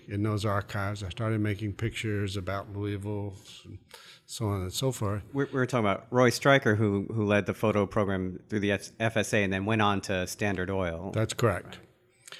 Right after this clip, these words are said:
Speaker 1: And it's a, the Standard Oil collection is a major collection, and they, they really ha-, began an archive, which I think if he had stayed there and, and maybe would have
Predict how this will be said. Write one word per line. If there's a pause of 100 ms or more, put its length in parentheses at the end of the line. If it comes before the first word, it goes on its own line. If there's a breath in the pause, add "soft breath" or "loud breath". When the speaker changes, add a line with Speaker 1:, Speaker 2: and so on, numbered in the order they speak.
(180 loud breath)
Speaker 1:
And
it's
a,
the
Standard
Oil
collection
is
a
major
collection,
and
they, (420)
they
really (200)
ha-,
began
an
archive, (460 loud breath)
which
I
think
if
he
had
stayed
there
and,
and (480)
maybe
would
have